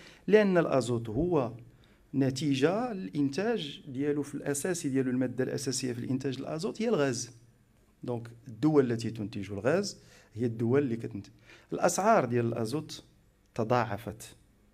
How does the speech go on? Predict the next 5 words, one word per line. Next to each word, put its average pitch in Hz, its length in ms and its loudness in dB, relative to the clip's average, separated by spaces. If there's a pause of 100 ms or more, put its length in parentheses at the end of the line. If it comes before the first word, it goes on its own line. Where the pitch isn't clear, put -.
(440)
وارتفعت 113 580 -2 (220)
جوج 123 240 -6
المرات 117 340 -2
وثلاثة 113 280 -6
المرات. 92 440 -8